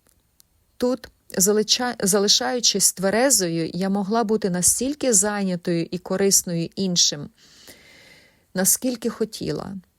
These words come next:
Я не бу-, я не була просто членом різних обслуговуючих структур, а активно брала участь у їхній роботі, тому що ви сказали мені,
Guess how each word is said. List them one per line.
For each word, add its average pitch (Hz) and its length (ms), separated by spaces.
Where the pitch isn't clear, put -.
Я 220 120
не 240 100
бу-, 247 240
я 226 160
не 247 100
була 269 300
просто 247 500
членом 196 500
різних 190 400
обслуговуючих 180 800
структур, - 680
а 196 160
активно 254 520
брала 214 340
участь - 560
у 185 80
їхній 180 360
роботі, 180 480
тому 160 280
що - 220
ви 185 160
сказали 185 540
мені, 190 500